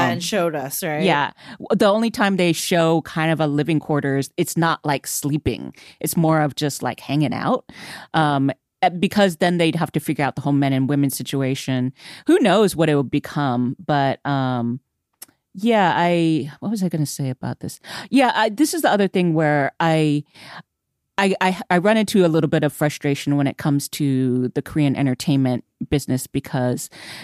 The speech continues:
Speaker 1: they are very controlled about how they like to do press, right? And so,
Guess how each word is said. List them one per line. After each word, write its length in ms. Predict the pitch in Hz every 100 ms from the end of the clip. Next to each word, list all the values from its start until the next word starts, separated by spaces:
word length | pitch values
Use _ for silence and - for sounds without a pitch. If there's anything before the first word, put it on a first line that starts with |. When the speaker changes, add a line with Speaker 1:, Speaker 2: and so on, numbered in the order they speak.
| -
Speaker 1:
they 380 | 147 160 160 160
are 160 | 151
very 260 | 143 165 147
controlled 800 | - 151 - 214 170 127 143 -
about 200 | 160 139
how 140 | 151
they 140 | 143 143
like 240 | 127 131
to 80 | -
do 140 | 135 127
press, 560 | - 139 - - -
right? 400 | 135 131 156 - - - - - - 170
And 500 | 160 147 139 139 -
so, 640 | - 165 147 139 135